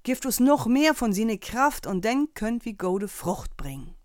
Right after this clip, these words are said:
Und die gode Frucht kann wein, dat wie in de Krise in Denken und Handeln jümmer de Gemeinschaft in Blick hebt. Denn könnt wie dat gemeinsam hinkriegen. Denn könnt wie ein den anderen helfen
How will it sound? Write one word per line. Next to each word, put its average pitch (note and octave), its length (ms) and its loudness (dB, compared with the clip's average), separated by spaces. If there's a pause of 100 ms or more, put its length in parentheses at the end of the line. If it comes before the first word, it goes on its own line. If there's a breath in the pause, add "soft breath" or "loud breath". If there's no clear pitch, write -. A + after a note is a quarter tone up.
(1120 soft breath)
Und G#3 140 2
die A#3 80 4
gode C4 280 2
Frucht - 420 0
kann F#3+ 260 0
wein, A#3+ 340 4 (500 soft breath)
dat C4+ 220 0
wie D4+ 80 4
in C#4+ 80 4
de D4 100 2
Krise A3+ 540 4
in C4+ 280 -2
Denken C#4+ 380 0
und C#4 180 0
Handeln C4 380 4 (260 soft breath)
jümmer D#4+ 300 6
de B3+ 100 0
Gemeinschaft F#3+ 680 2
in - 160 -12
Blick - 300 -12
hebt. - 340 -16 (680)
Denn D#3 160 -2
könnt A#3 260 2
wie C4 180 0 (400 loud breath)
dat B3+ 200 0
gemeinsam B3+ 680 2
hinkriegen. G3+ 800 0 (800 loud breath)
Denn B3+ 140 6
könnt D#4 260 4
wie C4+ 180 -2
ein D#4 340 4
den B3 220 0
anderen B3+ 260 0
helfen C#4 500 2